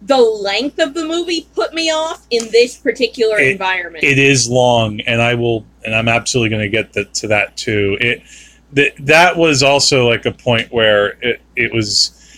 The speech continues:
Speaker 2: yeah, and I could see that being a deterrent too. Like, I, you know, I want, I was really, frankly, I was just craving that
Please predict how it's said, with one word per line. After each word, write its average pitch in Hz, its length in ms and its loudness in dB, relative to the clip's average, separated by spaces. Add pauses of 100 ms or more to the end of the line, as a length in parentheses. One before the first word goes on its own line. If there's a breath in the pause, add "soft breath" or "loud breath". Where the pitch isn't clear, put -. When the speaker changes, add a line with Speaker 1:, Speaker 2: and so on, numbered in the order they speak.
(560 soft breath)
Speaker 2:
yeah, 170 420 4
and 175 100 4
I 196 100 4
could - 160 -2
see 208 180 2
that 160 300 2
being 147 200 0
a 135 40 0
deterrent 123 540 -2
too. 104 360 0
Like, 113 240 -2
I, 175 380 2 (500 soft breath)
you 170 100 0
know, 156 120 2
I 180 160 6
want, 190 280 2
I 196 120 4
was 202 320 2
really, 190 320 4
frankly, 185 460 0
I 156 120 4
was 185 160 2
just - 200 -2
craving 151 640 0
that 139 300 0